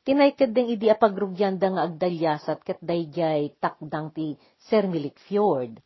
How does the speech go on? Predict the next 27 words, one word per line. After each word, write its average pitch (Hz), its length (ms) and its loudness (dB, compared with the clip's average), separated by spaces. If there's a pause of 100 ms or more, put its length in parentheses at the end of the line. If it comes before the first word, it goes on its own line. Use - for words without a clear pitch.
(580)
Naam-amianan 233 880 2
ti 214 80 -8
Sermilik 226 560 0
Fjord 180 320 0
ngem 180 240 -6
iti 202 80 -8
daydi 170 480 0
nga 151 80 -2
ayanda. 151 640 -2 (560)
Kinalkula 269 560 2
ni 233 160 0
Nansen 165 640 -2 (400)
a 214 80 0
ti 247 80 -6
daydi 220 480 2
dadanonda 220 720 4
idiay 175 320 0
umiyik 185 480 -4
kalpasan 190 560 -4
ti 165 400 -4 (240)
duapulo 247 560 2
ket 208 240 -4
lima 175 240 -4
nga 160 80 -4
aldaw 147 640 0
a 143 80 -2
pannakaisiasida, 170 1300 -4